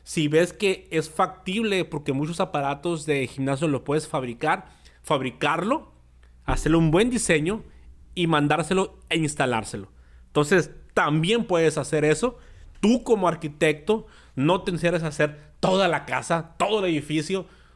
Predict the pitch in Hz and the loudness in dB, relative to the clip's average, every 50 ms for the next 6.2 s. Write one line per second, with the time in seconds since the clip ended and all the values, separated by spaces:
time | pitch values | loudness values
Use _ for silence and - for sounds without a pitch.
0 | _ _ - - - 214 208 226 220 214 208 190 196 - - 165 156 160 156 - | _ _ -16 -4 -2 0 2 2 2 4 2 2 0 0 0 2 2 2 2 0
1 | 156 160 147 143 131 - - - - - - - - - - - - 151 147 139 | -2 -2 -2 -2 -4 -8 -12 -18 -20 -20 -20 -20 -20 -20 -16 -6 -2 0 0 0
2 | 135 - - - 151 151 160 165 165 151 143 147 - 170 190 214 202 - - - | -2 -4 0 0 0 2 2 2 2 2 2 2 2 2 2 2 -2 -6 -12 -18
3 | - - - - - 170 170 160 170 - 196 196 214 240 233 - 233 - - 226 | -20 -20 -14 -4 2 2 2 2 2 2 2 2 2 2 0 0 -4 0 2 4
4 | 240 233 233 - - - - - - _ - - _ _ _ - - 185 170 214 | 4 4 2 -2 -10 -14 -18 -20 -20 _ -20 -20 _ _ _ -6 -6 -4 0 0
5 | 226 - 277 269 269 269 254 240 262 254 226 226 - 170 143 - - 165 220 262 | 0 0 0 0 2 2 2 2 2 0 0 0 -2 -6 -4 0 0 0 2 0
6 | 262 190 - | -2 -6 -10